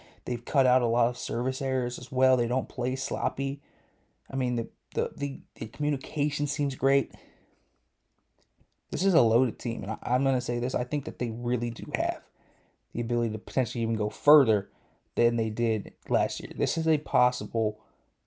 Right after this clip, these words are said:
national championship team we're looking at right now. And I think the two transfers, Member Monet and Serena Gray,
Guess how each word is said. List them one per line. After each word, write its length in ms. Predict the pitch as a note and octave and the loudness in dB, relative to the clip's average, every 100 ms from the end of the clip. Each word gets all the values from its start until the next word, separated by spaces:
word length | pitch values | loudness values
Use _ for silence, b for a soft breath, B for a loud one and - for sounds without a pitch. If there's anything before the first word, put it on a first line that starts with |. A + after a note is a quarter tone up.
| _ _ _ _ _ | _ _ _ _ _
national 580 | - A#2 A2+ A2 - G#2+ | -4 0 0 0 -6 -8
championship 580 | - A#2 G#2 - - - | -6 -4 -4 -8 -14 -14
team 220 | - - | -12 -10
we're 100 | - | -8
looking 240 | - - - | -10 -10 -12
at 140 | - | -10
right 160 | - - | -10 -10
now. 200 | - - b b b b b b b _ _ _ _ _ _ _ _ _ _ _ - | -12 -14 b b b b b b b _ _ _ _ _ _ _ _ _ _ _ -4
And 220 | B2+ A#2+ | -2 0
I 120 | A#2 | 0
think 200 | A2+ C#3 | 0 -4
the 80 | - | -4
two 140 | - | -2
transfers, 640 | C#3 D3 C#3 B2+ A2+ G#2 - _ _ _ _ _ | 2 4 2 2 -2 -2 -10 _ _ _ _ _
Member 300 | - A#2+ C3 | -4 0 2
Monet 600 | D#3 E3 D3+ C#3 C3 B2 - | 4 4 4 2 0 -6 -6
and 200 | B2 A2+ | -4 -4
Serena 360 | - A2+ A#2+ C#3+ | -4 -4 -2 2
Gray, 440 | D3 C3 A2 A2+ | 6 6 4 -2